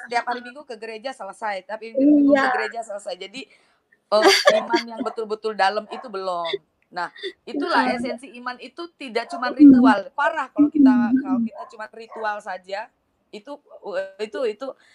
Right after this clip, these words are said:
Speaker 1: eh, itu yang bi-, membuat kita bisa bimbang. Bisa,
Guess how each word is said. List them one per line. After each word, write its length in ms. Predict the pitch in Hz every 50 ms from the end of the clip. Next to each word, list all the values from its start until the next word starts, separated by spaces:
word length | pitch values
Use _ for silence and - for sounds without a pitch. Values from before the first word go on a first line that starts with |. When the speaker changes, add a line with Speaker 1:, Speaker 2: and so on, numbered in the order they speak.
| _ _ _ _ _ _
Speaker 1:
eh, 440 | - 214 220 214 214 208 208 202 180 - _ _ _ _ _ _ _ _ - _ _ _ _
itu 240 | - 254 285 285 339
yang 160 | 330 277 254 233
bi-, 140 | 220 226 -
membuat 420 | 202 220 220 220 202 226 233 240
kita 200 | _ 247 240 247 240
bisa 260 | 220 214 196 - 214
bimbang. 400 | 202 208 208 202 196 185 165 - _ _ _ _ _ _ _ _ _ _ _ _ _ _ - - - -
Bisa, 440 | - - - 247 220 190 185 190 -